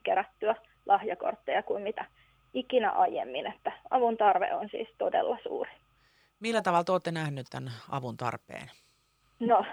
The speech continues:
Speaker 1: varsinkin näiltä meidän kumppaneilta, eli seurakuntayhtymältä ja kohtaamispaikkaverkostolta ja tilalta on tullut tätä viestiä tasaisesti,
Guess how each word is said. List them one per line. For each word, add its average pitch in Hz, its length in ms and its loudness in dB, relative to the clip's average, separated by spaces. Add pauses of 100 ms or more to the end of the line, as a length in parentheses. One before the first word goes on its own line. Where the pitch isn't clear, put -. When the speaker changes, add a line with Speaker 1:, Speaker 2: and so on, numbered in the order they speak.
(160)
Speaker 1:
varsinkin 240 460 2
näiltä 233 260 2
meidän 269 280 -2
kumppaneilta, 208 760 0 (220)
eli 202 280 0 (420)
seurakuntayhtymältä 208 1000 2
ja 202 80 2
kohtaamispaikkaverkostolta 196 1600 0
ja 208 100 0 (520)
tilalta 202 460 4
on 196 160 -2
tullut 190 300 -2
tätä 208 260 -2
viestiä 196 460 -2
tasaisesti, - 680 -2